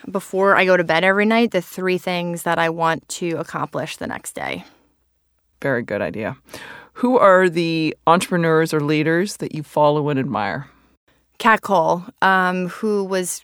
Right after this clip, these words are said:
Speaker 1: previously the head of Hooters, previously the head of Cinnabon, now the head of Focus Brands. Um, she's just, like, insane. She's, um, super young, really energetic, gives back,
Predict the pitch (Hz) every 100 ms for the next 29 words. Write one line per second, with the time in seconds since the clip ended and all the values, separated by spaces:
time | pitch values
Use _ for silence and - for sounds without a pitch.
0 | _ - 220 226 247 240 - 226 220 202
1 | - 196 185 180 240 277 269 262 226 -
2 | _ - 214 208 - 202 185 190 175 175
3 | 170 - 247 240 240 220 214 202 - -
4 | 190 180 185 180 175 233 233 220 - 214
5 | 202 185 180 175 - - - - - _
6 | 180 180 175 160 - 220 185 185 175 -
7 | - 165 - - _ - 190 185 170 -
8 | 196 160 147 147 165 226 - 190 180 -
9 | - 170 160 170 - 233 220 202 196 190
10 | 185 180 180 - - - 220 214 202 190
11 | 180 170 170 160 202 185 - 170 160 160
12 | -